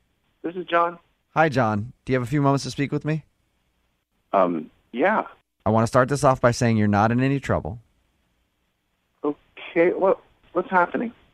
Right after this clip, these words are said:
Speaker 2: Did you recently attend a barbecue hosted by Jacob?
Speaker 1: Jake,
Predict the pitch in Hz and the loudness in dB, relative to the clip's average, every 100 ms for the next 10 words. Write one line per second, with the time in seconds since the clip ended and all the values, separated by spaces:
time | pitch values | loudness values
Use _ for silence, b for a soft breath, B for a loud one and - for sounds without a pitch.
0 | _ 139 131 208 214 214 214 151 165 147 | _ -4 0 0 2 0 -2 -2 0 0
1 | 151 139 104 123 123 120 - 107 95 107 | 0 0 2 4 4 2 -4 -2 0 0
2 | 101 107 90 98 95 92 90 - _ - | -2 -6 -2 0 2 2 0 -4 _ -16
3 | 95 113 113 107 988 988 988 988 1017 - | -4 -2 -2 2 4 6 6 6 4 0
4 | _ _ _ _ _ _ _ _ _ _ | _ _ _ _ _ _ _ _ _ _
5 | _ _ _ _ 156 | _ _ _ _ -6